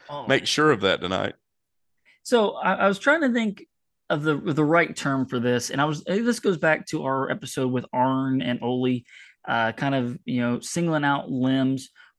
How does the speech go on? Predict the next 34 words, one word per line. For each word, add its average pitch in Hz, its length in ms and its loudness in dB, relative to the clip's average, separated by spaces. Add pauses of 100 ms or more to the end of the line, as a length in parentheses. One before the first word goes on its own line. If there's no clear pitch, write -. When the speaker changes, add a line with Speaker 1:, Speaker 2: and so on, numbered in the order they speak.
Speaker 1:
What's 254 320 -2
the - 100 0
right 285 280 2
term 143 240 -2
for - 80 -8
that? 120 160 -6
Limb 175 440 4
manipulation? 196 880 2
What 233 160 0
would 196 140 -2
you 190 100 0
call 147 300 2
that? 120 220 -4 (880)
Speaker 2:
Limb 127 300 2
manipulation, 113 960 2
limb 107 200 -2
targeting. 110 840 0
Uh, 95 340 0 (1200)
and 104 160 -8
that's, 117 260 -2
I 117 160 0
guess 127 240 -2
that's 214 220 -4
pretty 135 220 -2
much 123 200 -2
it. - 180 -2
Working, 101 400 -4
working, 107 320 -4
just 113 200 -10
working 113 220 0
a - 40 0
body 117 260 2
part. 131 400 -2 (480)
Um, 98 460 -6